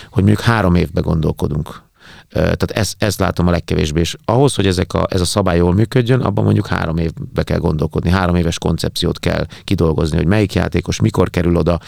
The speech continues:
mi lesz vele akkor, hogyha kiöregszik ebből a, ebből a korból. Ö, tehát most jelen pillanatban az van, hogy mindenki túl akar élni azt az adott évet, ahol éppen edzősködik.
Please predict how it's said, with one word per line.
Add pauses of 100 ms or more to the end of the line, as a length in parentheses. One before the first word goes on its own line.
(160)
mi
lesz
vele
akkor,
hogyha
kiöregszik (340)
ebből
a,
ebből
a
korból. (360)
Ö,
tehát
most
jelen
pillanatban
az
van,
hogy
mindenki (240)
túl
akar
élni
azt
az
adott
évet,
ahol
éppen
edzősködik.